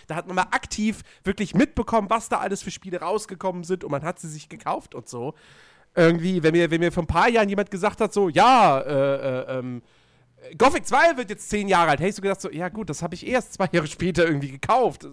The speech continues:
Okay, ja, ist halt alt. Ähm, aber jetzt gerade bei so, solchen Sachen, Stalker, Call of Duty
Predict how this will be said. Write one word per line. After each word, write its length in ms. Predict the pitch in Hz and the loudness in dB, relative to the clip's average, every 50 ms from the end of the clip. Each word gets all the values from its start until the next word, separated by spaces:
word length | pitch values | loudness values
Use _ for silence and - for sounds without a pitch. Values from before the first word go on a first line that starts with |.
| 127 113 _ - 110 | -20 _ _ -20 -18
Okay, 300 | 151 147 220 269 302 285 | -14 -10 -6 -4 -2 -2
ja, 260 | 220 180 214 247 254 | -2 0 2 4 4
ist 220 | 196 160 - - - | 2 0 -4 -8 -10
halt 180 | - 185 - | -10 -6 -2
alt. 320 | - 254 277 226 151 - - _ _ - - - - - _ - 180 _ _ - | 0 2 2 2 0 -2 -8 _ _ -20 -20 -20 -20 -20 _ -20 -20 _ _ -6
Ähm, 400 | 156 156 151 147 143 139 139 135 - _ _ _ _ _ _ _ _ _ _ _ - | -2 0 0 0 -2 -4 -6 -12 -16 _ _ _ _ _ _ _ _ _ _ _ -2
aber 160 | 165 170 180 | 2 4 4
jetzt 220 | 180 196 185 - | 4 2 0 -2
gerade 280 | - 175 156 190 208 196 | -4 -2 -2 0 0 -2
bei 240 | 160 _ - 160 139 | -4 _ -2 -2 0
so, 180 | - 151 135 | 0 -2 -6
solchen 340 | 143 131 147 170 226 - 240 | -4 -2 -2 -2 -2 -2 -4
Sachen, 360 | - 214 202 - - 214 196 | -4 -4 -4 -4 -6 -10 -10
Stalker, 680 | - - - 170 185 240 233 - 233 226 220 226 226 226 _ _ _ _ _ _ _ _ - | -10 -6 -2 0 2 2 2 2 0 2 2 0 0 -4 _ _ _ _ _ _ _ _ -4
Call 160 | - 160 151 | 0 0 0
of 80 | 156 151 | 0 0
Duty 240 | - 170 151 156 156 | -2 -4 -4 -4 -6